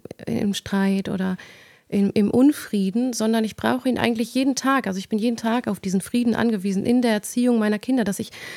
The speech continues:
dass ich ruhig bleibe in einer Situation, wo menschlich gesehen man eigentlich nicht ruhig bleiben würde, ne? Dass ich, dass ich zufrieden bleibe bei einer Arbeit, die mich eigentlich menschlich gesehen unzufrieden machen würde, die menschlich gesehen keine Anerkennung bringt oder so, ne?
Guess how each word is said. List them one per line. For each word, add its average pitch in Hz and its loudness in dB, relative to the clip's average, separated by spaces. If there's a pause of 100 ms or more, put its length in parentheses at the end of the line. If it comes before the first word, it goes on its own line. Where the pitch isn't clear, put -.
(200)
dass 185 0
ich 214 -2
ruhig 285 4
bleibe 262 2
in 262 4
einer 240 0
Situation, 240 0
wo 233 2 (380)
menschlich 233 2
gesehen 233 2
man 220 0
eigentlich 233 -2
nicht 285 2
ruhig 175 -4
bleiben 175 -4
würde, 180 -4
ne? 233 -2 (220)
Dass 214 -4
ich, 214 -6 (500)
dass 220 0
ich 226 -4
zufrieden 285 2
bleibe 254 2
bei 240 2
einer 226 2
Arbeit, 254 2 (320)
die 233 6
mich 247 4
eigentlich 254 -2 (140)
menschlich 240 0
gesehen 240 0
unzufrieden 233 2
machen 185 -2
würde, 180 -2
die 208 -2
menschlich 226 -2
gesehen 240 2
keine 220 0
Anerkennung 214 0
bringt 170 -6
oder 180 -6
so, 180 -6
ne? 214 -2